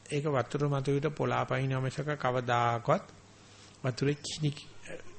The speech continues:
විනිවිද යන්නේ නැහැ. කිඳා බහින්නේ නැහැ. ඒ ඔහේ මතු පිට පාවි පාවි තියෙනවා. ඒ වගේ තමයි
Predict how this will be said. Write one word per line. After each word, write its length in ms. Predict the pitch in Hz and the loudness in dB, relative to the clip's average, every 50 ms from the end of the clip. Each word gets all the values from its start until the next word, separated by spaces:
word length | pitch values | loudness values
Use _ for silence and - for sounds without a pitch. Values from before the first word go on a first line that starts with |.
| - - - | -14 -12 -4
විනිවිද 460 | 156 139 147 156 165 165 170 156 156 | 2 6 8 8 8 8 8 6 6
යන්නේ 320 | 165 147 123 117 117 120 123 | 4 4 2 2 0 -2 -4
නැහැ. 320 | 120 - - - - - - - - - | -4 -6 -6 -10 -14 -14 -16 -18 -16 -10
කිඳා 380 | - - - 147 139 139 131 127 | -2 2 2 4 4 4 2 2
බහින්නේ 420 | 123 113 107 110 110 113 143 165 | 2 0 0 0 0 0 0 0
නැහැ. 280 | 156 131 - - - - - - - - - - - - - - - - - - - | 0 -2 -2 -4 -12 -18 -20 -16 -12 -12 -12 -10 -10 -12 -14 -14 -16 -16 -16 -12 -6
ඒ 200 | - 147 139 139 151 | -2 0 2 2 4
ඔහේ 500 | 143 135 127 139 160 170 180 196 208 202 | 2 2 4 4 4 6 6 6 6 4
මතු 280 | 180 165 160 - 170 | 4 2 2 0 2
පිට 180 | 165 170 160 165 156 | 0 2 0 0 0
පාවි 400 | - 151 147 147 143 143 139 135 | 2 4 4 4 4 4 2 2
පාවි 320 | - 131 120 123 120 117 | 4 4 4 4 4 0
තියෙනවා. 580 | 110 - 135 143 156 143 123 101 95 98 117 135 | 0 2 2 2 4 2 2 0 0 0 0 2
ඒ 120 | 139 131 | 2 2
වගේ 200 | 131 131 127 131 | 2 2 2 2
තමයි 260 | 127 135 135 131 131 | 0 2 2 2 2